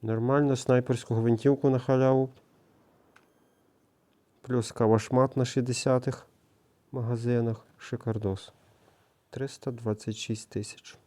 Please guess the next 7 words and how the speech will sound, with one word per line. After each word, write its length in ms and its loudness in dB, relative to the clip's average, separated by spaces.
Непогано. 760 -4
Отож, 500 -6
не 160 -4
задер-, 580 -4
не 140 0
затримую 640 -2
відео 380 -6